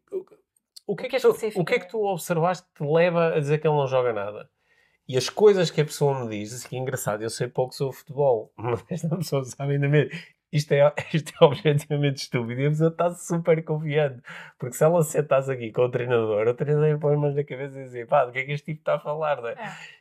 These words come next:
Speaker 1: Só que este confronto ia ser muito difícil. Imagina ir para a porta do estádio e dizer, não é, fazer um estudo e chegar ao final e dizer assim, "Olha, de acordo com os nossos dados, você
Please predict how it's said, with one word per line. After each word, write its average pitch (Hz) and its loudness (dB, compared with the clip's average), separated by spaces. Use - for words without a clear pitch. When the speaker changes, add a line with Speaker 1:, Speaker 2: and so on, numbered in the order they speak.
Speaker 1:
Só - 2
que 147 -6
este 151 0
confronto 151 0
ia 160 2
ser 165 -4
muito 170 0
difícil. 151 -8
Imagina 175 -2
ir 160 -6
para 139 2
a 135 -4
porta 139 -2
do 127 -12
estádio 123 -2
e 139 -12
dizer, 123 -2
não 123 4
é, 107 6
fazer 127 0
um 127 -2
estudo 160 -2
e 156 -8
chegar 135 0
ao 139 6
final 143 0
e - -4
dizer 147 -4
assim, 120 -8
"Olha, 107 -2
de 101 -8
acordo 117 -2
com - -8
os 117 -12
nossos 120 -6
dados, 127 -2
você 131 -6